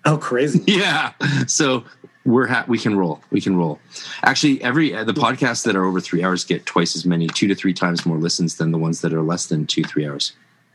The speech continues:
Speaker 1: Wow.
Speaker 2: Is that weird? That's weird. People
Speaker 1: Yeah.
Speaker 2: are weird. All you listeners,
Speaker 1: <laughs>
Speaker 2: you motherfuckers out
Speaker 1: I've
Speaker 2: there
Speaker 1: noticed
Speaker 2: listening to
Speaker 1: that.
Speaker 2: this shit, fucking crazy. I have the stats in front of me. <laughs> Two, two to three times more listens at every podcast that hits over the three hour mark.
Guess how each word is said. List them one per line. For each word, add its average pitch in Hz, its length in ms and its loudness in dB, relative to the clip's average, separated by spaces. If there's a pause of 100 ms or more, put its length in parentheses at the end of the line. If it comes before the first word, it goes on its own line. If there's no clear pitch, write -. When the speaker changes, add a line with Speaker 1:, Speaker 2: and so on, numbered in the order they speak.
(440)
Speaker 1:
Wow. 147 300 0 (240)
Speaker 2:
Is 131 140 4
that 196 160 2
weird? 160 400 0
That's 175 200 0
weird. 113 260 2
People 190 240 2
Speaker 1:
Yeah. - 180 2
Speaker 2:
are - 20 -2
weird. 101 280 -2 (360)
All 139 180 4
you 180 140 2
listeners, 190 500 2
Speaker 1:
<laughs> - 0 -
Speaker 2:
you 220 60 2 (180)
motherfuckers 156 720 0
out 151 100 2
Speaker 1:
I've 220 60 2
Speaker 2:
there 185 160 4
Speaker 1:
noticed 185 200 2
Speaker 2:
listening 165 220 2
to 160 60 2
Speaker 1:
that. 160 60 2
Speaker 2:
this 160 100 0
shit, 185 340 0 (400)
fucking 135 340 0
crazy. 120 440 0
I 107 80 0
have 135 220 0
the 139 40 -2
stats 131 380 0
in 113 100 -2
front 139 220 0
of 113 60 -2
me. 80 180 -4 (640)
<laughs> - 720 -6
Two, 185 340 4
two 185 240 2
to 156 80 2
three 151 240 0
times 135 400 -2
more 120 180 2
listens 104 560 0 (140)
at 101 140 2
every 101 180 0
podcast 95 540 0
that 87 120 2
hits 95 360 -2
over 92 260 0
the 85 100 0
three 87 220 0
hour 85 160 0
mark. 71 260 -8